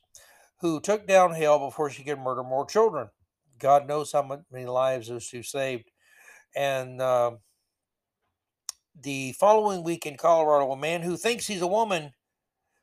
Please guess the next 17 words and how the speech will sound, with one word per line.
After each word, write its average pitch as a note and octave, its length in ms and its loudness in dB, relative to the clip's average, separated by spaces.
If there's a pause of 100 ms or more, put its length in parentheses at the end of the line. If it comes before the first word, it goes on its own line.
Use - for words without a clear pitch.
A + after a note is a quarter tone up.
(120)
planned F3 240 0
a D#3 40 -6
series F#3+ 460 -2
of D#3 140 -8
similar E3 340 -2
attacks. F#3+ 480 -2
They F3+ 180 -2
get, F3+ 300 -2
they C#3 140 -4
caught F3+ 340 0
this B2+ 160 -12
person. B2+ 360 -10
They B2 80 -10
caught C3+ 300 2
him B2 260 -6 (600)
and, B2+ 400 -4
uh, A#2+ 380 6